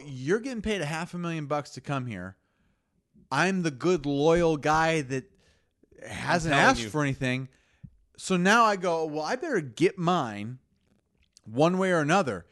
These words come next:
Speaker 1: And if you, this school's not gonna give it to me, and I can go get more elsewhere," you're making decisions not on team then. You're making decisions on, well, where's the market? And, like, I,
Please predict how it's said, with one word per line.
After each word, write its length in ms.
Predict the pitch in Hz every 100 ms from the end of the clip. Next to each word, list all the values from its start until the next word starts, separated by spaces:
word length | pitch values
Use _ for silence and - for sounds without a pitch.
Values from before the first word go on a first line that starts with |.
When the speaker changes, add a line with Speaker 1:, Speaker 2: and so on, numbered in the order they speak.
| _ -
Speaker 1:
And 140 | 143
if 120 | 127 123
you, 480 | 120 107 101 117
this 240 | 123 170 208
school's 360 | - 247 226
not 240 | 196 196 202
gonna 160 | 180
give 240 | 123 143 175
it 100 | -
to 100 | 226
me, 320 | 220 254 269 _ _ _ _ _ _ _ -
and 140 | 135
I 100 | 156
can 140 | 175 151
go 140 | 165
get 360 | 147 139 170 _ _
more 480 | 131 123 147 170 156 -
elsewhere," 680 | 160 175 - 220 240 269 - _ _ _ _ _ _ _ _ _ 196
you're 180 | 180 226
making 420 | 208 269 302 269
decisions 600 | 202 - 208 208 214 135
not 260 | 147 160 175
on 180 | 165
team 540 | 139 - 185 254 294 131
then. 220 | 107 110
You're 100 | 131
making 340 | 147 170 220
decisions 480 | 208 - 196 180 165
on, 320 | 147 143 131 - _ _ _ _ _ -
well, 260 | 107 107 92 _
where's 400 | 127 120 160 156
the 100 | 156
market? 540 | 127 127 180 - 107 -
And, 100 | 139
like, 140 | 143
I, 240 | 123 135